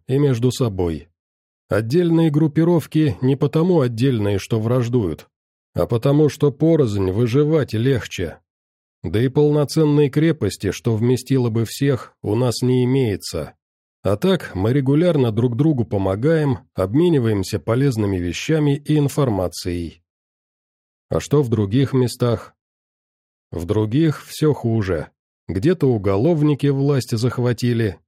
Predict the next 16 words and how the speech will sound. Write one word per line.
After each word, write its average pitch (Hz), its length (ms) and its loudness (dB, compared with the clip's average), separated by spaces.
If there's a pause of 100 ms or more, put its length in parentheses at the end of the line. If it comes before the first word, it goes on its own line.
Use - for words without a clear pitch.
где-то 135 400 -2
вообще 160 440 0
непонятная 120 840 0
дичь 117 400 -2
творится. 98 720 -2 (640)
Изредка 139 640 0
сюда 147 320 0
банды 139 440 0
заглядывают, 90 840 -2 (220)
само 113 320 0
собой 151 420 2
отлавливаем 123 760 0
и 143 200 -2
нейтрализуем. 139 880 0 (540)
Так 156 220 -2
что 165 360 0